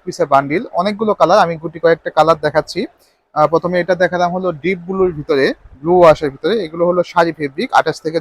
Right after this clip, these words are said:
চৌত্রিশ কমর। এগুলো থাকবে আপনার আট পিসের বান্ডিল। এটা ব্ল্যাক ওয়াশের ভিতরে, এটা লি, বস এবং রকিস বিভিন্ন লেভেলের এগুলো করে থাকি।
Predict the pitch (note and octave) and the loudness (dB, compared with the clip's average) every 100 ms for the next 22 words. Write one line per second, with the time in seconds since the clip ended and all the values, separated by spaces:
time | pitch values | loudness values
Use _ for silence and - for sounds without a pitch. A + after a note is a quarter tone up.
0 | - E3+ D3+ F3+ - F#3 F#3+ E4 - _ | 0 -2 0 -8 -6 -4 -2 -4 -8 _
1 | _ - D3 E3+ E3 E3+ E3+ A#3 D4 G#3 | _ -12 -2 2 2 0 0 0 -2 0
2 | A#3 F4 _ _ _ _ C#3 D#3+ - _ | -2 -2 _ _ _ _ 4 4 2 _
3 | F#3 - B3 E3+ D3 C#3 A#2+ G#2+ - _ | -4 0 0 4 4 4 0 -2 -18 _
4 | _ _ _ _ _ _ - C#3+ E3 D#3 | _ _ _ _ _ _ -2 0 2 6
5 | F3 F3+ G3+ F#3 G#3 G3 G3 G3 G#3 A3+ | 6 8 8 8 4 2 2 2 2 0
6 | - _ _ _ _ _ _ _ _ _ | -10 _ _ _ _ _ _ _ _ _
7 | _ _ _ D3+ D#3+ F#3 G3+ G3+ F3 F#3 | _ _ _ 0 2 2 0 4 8 8
8 | F#3+ E3+ E3+ F3+ E3+ E3+ - F#3 E3+ E3+ | 8 6 4 4 6 6 6 -2 -4 -8
9 | F3 G#3 G#3+ A3 A3 G#3+ - D3 D#3 E3 | -6 -4 0 0 0 -2 -8 0 2 2
10 | F#3 F#3 E3 E3+ E3 E3+ D3+ D3 A#3 | 0 -2 -2 -8 -4 -4 -4 -8 -8